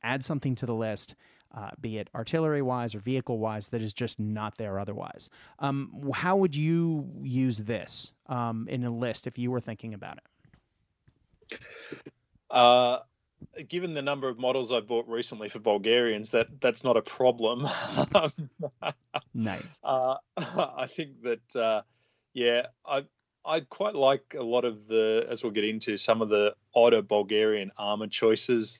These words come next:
Speaker 2: that are available. And I think, you know, an opportunity to run either one platoon with, um, two armor or, um, perhaps, uh, two platoons with,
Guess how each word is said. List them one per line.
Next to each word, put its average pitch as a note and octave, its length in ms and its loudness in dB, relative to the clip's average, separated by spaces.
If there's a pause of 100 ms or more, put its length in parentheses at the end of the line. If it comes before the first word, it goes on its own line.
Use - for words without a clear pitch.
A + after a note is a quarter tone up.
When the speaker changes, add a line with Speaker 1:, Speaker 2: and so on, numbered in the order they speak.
Speaker 2:
that G2+ 200 2 (260)
are G#2+ 200 8
available. A2+ 640 6
And A2 80 0
I G#2+ 60 0
think, G#2+ 360 -4 (280)
you G#2 140 -4
know, F#2+ 360 0
an B2+ 220 2
opportunity B2 640 4
to A2 80 -2
run G#2 240 4
either G#2+ 240 4
one A#2 240 4
platoon A2 580 -6
with, G#2 460 -10
um, G2+ 420 -6 (640)
two A2 600 2 (500)
armor C3 560 2
or, G#2+ 540 -2 (480)
um, G#2+ 480 -10 (200)
perhaps, - 640 -4
uh, G2+ 240 -2
two A#2+ 240 0
platoons A2+ 920 -4
with, G#2 360 -2